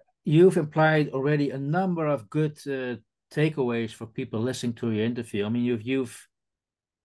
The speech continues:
uh, it's, it's an amazing journey so far.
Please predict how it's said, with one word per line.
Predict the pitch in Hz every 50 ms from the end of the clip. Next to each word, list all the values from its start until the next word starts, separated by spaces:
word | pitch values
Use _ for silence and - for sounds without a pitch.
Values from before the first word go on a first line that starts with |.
| _ _ -
uh, | 120 117 110 -
it's, | - - -
it's | - 175 151 156
an | 156 151
amazing | 151 147 147 156 175 180 170 156 - 139 127 117
journey | 104 127 139 147 147 139 131 127
so | 120 - - - 131 123 120
far. | 110 - - 113 107 135 165 185 180 -